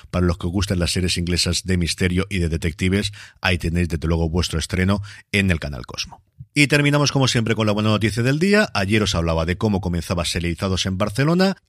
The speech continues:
y mientras está realizando han aprovechado para presentar lo que ocurrirá la semana que viene en Madrid, del veinticinco al veintinueve. Se presentará la nueva serie de Borja Coveaga, No me gusta conducir, en la Academia de Cine, con Coveaga, Juan Diego Boto y Lucía Carballo.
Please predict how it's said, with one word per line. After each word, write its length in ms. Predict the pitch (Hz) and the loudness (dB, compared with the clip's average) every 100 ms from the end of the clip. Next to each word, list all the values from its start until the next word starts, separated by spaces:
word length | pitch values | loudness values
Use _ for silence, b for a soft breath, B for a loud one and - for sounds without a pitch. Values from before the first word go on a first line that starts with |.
| - | 2
y 160 | 143 | 4
mientras 300 | 139 117 95 | 4 2 0
está 220 | 101 98 | -2 0
realizando 600 | 131 120 107 143 147 147 - | 0 2 0 2 2 2 2
han 140 | 131 | 2
aprovechado 500 | 120 107 101 135 131 | 2 0 0 0 0
para 160 | 113 104 | 2 0
presentar 500 | 95 95 98 123 135 | 0 -2 0 0 2
lo 160 | 113 | 0
que 80 | 98 | 0
ocurrirá 380 | 95 92 98 127 | -2 -4 0 2
la 100 | 131 | 2
semana 320 | - 104 123 | 0 0 0
que 80 | 104 | 0
viene 200 | 120 160 | 2 2
en 60 | 107 | 2
Madrid, 480 | 90 87 101 104 76 | 2 2 2 2 0
del 180 | 80 | -6
veinticinco 540 | 78 85 82 - 143 156 | -4 -4 -2 -2 0 2
al 100 | 117 | 2
veintinueve. 680 | 92 87 87 98 92 76 - _ | 0 -2 0 0 0 -2 -12 _
Se 200 | - 120 | -4 0
presentará 440 | 110 107 113 117 131 | 2 2 2 4 4
la 100 | 123 | 4
nueva 220 | 120 113 | 6 4
serie 260 | - 101 | 4 2
de 60 | 98 | 2
Borja 300 | 92 98 95 | 2 0 0
Coveaga, 460 | 98 92 98 95 87 | 0 2 4 4 2
No 220 | 90 104 | 0 0
me 80 | 95 | 0
gusta 280 | 87 - | 0 -2
conducir, 520 | 87 90 85 - 113 - | -2 -2 -2 2 2 2
en 140 | 90 | -2
la 60 | 82 | -2
Academia 340 | 80 85 82 | 0 0 0
de 120 | 85 | 0
Cine, 340 | 85 135 165 196 | 0 2 2 2
con 160 | 95 | 0
Coveaga, 600 | 85 80 80 85 101 123 | -2 -2 0 2 2 2
Juan 220 | 139 90 82 | 0 -2 -2
Diego 220 | 90 87 | 0 2
Boto 280 | 87 85 87 | 0 -2 -6
y 100 | 90 | -6
Lucía 260 | 78 - 80 | -8 -6 -4
Carballo. 640 | 78 80 131 160 190 | -4 -2 2 2 2